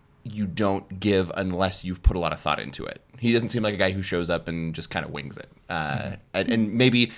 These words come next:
Speaker 1: maybe that was the case earlier in his career, uh, when he was kinda, uh,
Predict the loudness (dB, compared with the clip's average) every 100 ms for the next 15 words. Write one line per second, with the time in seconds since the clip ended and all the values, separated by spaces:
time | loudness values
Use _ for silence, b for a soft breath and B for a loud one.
0 | -2 4 4 4 0 -2 -2 -2 0 0
1 | -2 -4 -2 0 0 -2 -4 -4 -2 0
2 | 0 -2 -4 -10 -14 -8 -4 -2 0 -2
3 | -2 -2 -2 -4 -16 _ -8 -6 -4 -4